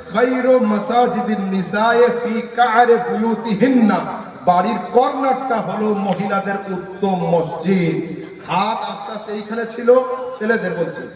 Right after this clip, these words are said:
এইখানে উঠলো, এখন দেখছি হাত এইখানে উঠে আছে। এইখানে ওঠার হাত দুনিয়াতে নেই। দু হাজার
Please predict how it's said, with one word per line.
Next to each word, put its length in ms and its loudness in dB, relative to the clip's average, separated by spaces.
এইখানে 340 -2
উঠলো, 380 2
এখন 200 0
দেখছি 200 0
হাত 380 -2
এইখানে 340 4
উঠে 220 0
আছে। 220 -4
এইখানে 360 2
ওঠার 340 0
হাত 300 -4
দুনিয়াতে 400 0
নেই। 140 -6
দু 100 0
হাজার 320 0